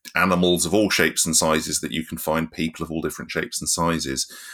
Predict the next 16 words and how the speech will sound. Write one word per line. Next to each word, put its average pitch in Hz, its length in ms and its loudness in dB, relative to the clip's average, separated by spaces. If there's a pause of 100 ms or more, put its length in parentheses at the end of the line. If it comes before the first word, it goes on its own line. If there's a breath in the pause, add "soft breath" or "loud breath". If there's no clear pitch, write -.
(140 loud breath)
So 92 140 4
socialization 95 840 6
is 78 60 0
a 80 80 2
long-term 85 760 2
process, 82 520 2
and 73 100 -4
hopefully 73 840 2 (380 soft breath)
for 90 100 4
all 87 80 6
the 85 80 4
puppy 85 380 0
owners 76 200 0
listening 85 380 0
to - 80 -8
this, 76 340 2